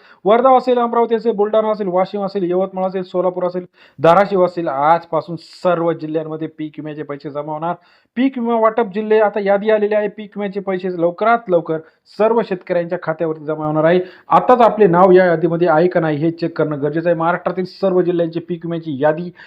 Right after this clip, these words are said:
लवकरात लवकर जाहीर झालेली आहे. पीक विमा दोन हजार पंचवीस ची यादी आलेली आहे. या यादीनुसार कोणत्या जिल्ह्यामध्ये किती पीक विमा आलेला आहे? सरकारने नऊशे एकवीस कोटी रुपयाचे पीक विम्याचे वाटप सोमवारपासून करायला सुरुवात झाली आहे.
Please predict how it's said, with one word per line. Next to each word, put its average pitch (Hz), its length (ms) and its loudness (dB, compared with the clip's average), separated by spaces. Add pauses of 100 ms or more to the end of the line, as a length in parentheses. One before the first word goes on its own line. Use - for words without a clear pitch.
(180)
लवकरात 156 500 0
लवकर 165 260 0
जाहीर 151 300 4
झालेली 165 280 4
आहे. 175 140 2
पीक 175 180 -6
विमा 156 160 0
दोन 156 180 -2
हजार 147 160 -2
पंचवीस 151 420 -6
ची 180 200 -4 (280)
यादी 156 320 4
आलेली 208 260 4
आहे. 214 140 6 (120)
या 196 160 4
यादीनुसार 202 500 0
कोणत्या 185 320 -4
जिल्ह्यामध्ये 185 420 -4
किती 185 240 -14
पीक 196 240 -12
विमा 190 160 -4
आलेला 190 220 -2
आहे? 202 120 0 (480)
सरकारने 202 500 0
नऊशे 175 360 -4
एकवीस 185 320 -6
कोटी 170 320 -4
रुपयाचे 180 380 -4
पीक 175 300 -12
विम्याचे 160 260 -6
वाटप 147 380 -2
सोमवारपासून 160 680 -6
करायला 156 300 -4
सुरुवात 156 320 -6
झाली 160 220 -4
आहे. 180 100 -2